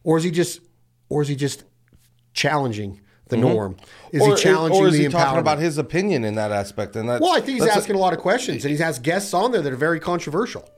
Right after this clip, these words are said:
Speaker 2: Mm-hmm. Absolutely. And you're, th-, I, I think that's where we're at the most. And I,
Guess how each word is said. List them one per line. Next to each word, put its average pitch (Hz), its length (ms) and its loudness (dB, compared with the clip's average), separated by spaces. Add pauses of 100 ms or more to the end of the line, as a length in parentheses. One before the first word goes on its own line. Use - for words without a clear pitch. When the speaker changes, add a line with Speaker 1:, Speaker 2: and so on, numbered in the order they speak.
(140)
Speaker 2:
Mm-hmm. 185 280 -2 (200)
Absolutely. 190 600 -2 (140)
And 185 160 0
you're, 196 220 0 (220)
th-, 165 180 2
I, 156 180 -2 (160)
I 151 140 0
think 185 240 -2
that's 143 320 -2
where 127 160 2
we're 110 180 2
at 113 240 0
the 101 80 -6
most. 117 380 0
And 101 260 -4 (880)
I, - 120 -4